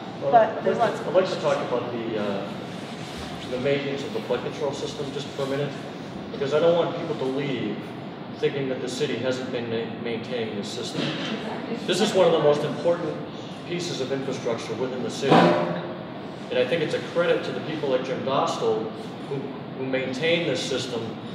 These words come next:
Speaker 1: for such a long time that we actually have pumps that are seventy years old that still work. These things still work. And that's not without the hard work of a lot of people that take care of them day in and day out. Now, the issue with them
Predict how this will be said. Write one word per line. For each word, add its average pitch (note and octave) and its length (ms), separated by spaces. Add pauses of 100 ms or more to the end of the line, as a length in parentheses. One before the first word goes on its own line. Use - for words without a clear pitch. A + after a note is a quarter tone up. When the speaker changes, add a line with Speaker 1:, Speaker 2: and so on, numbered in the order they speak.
(140)
Speaker 1:
for C3 80
such D3+ 240
a D3 60
long C3 300
time C3 640 (140)
that C#3+ 120
we E3 80
actually F3 300
have D#3 220
pumps G3+ 300
that B2+ 120
are B2 40
seventy E3 360
years D#3+ 240
old F3+ 480
that G3+ 140
still G#3+ 340
work. - 420 (840)
These A3 220
things G3 200
still G#3 260
work. A3 380 (360)
And C3+ 100
that's - 220
not F#3+ 220
without F3 240
the D3+ 60
hard E3 320
work F#3+ 180
of C#3 80
a C3+ 40
lot D#3 200
of E3+ 140
people E3+ 240
that C3 120
take E3 260
care F3+ 220
of - 80
them A#2 240
day C3+ 220
in C#3+ 80
and C#3 120
day C#3+ 180
out. B2 200 (760)
Now, B2 100
the C3+ 180
issue G3+ 240
with C#3+ 140
them B2+ 240